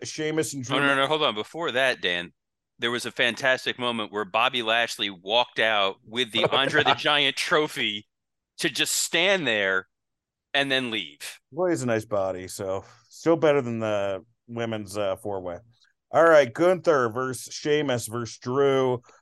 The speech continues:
Speaker 1: This was a hell of a lot of fun. I think, you know, when you take, when you take in the finish into consideration, it was match of the night.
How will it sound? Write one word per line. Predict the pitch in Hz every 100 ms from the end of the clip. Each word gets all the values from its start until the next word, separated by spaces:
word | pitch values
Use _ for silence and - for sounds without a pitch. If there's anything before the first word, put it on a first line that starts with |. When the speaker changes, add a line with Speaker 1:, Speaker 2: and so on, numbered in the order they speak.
| _ -
Speaker 1:
This | 151
was | 151 127
a | 113
hell | 127 123
of | 117
a |
lot | 117 113
of | 110 -
fun. | 113 110 107 107 110 110 _ _ _ -
I | 131 147
think, | 147 147 135 120
you | 127
know, | 123 113 113 110
when | 123 139 147
you | 135
take, | - 156 131 - - _ _ _ _ -
when | 156 165 165
you | 160
take | 160 202 196
in | 202 175 160
the | 131
finish | 120 - 139 156 151 -
into | 135 139
consideration, | 123 120 139 127 127 131 127 135
it | 131
was | 123
match | 131 131 131
of | 127
the | 127
night. | 127 131 143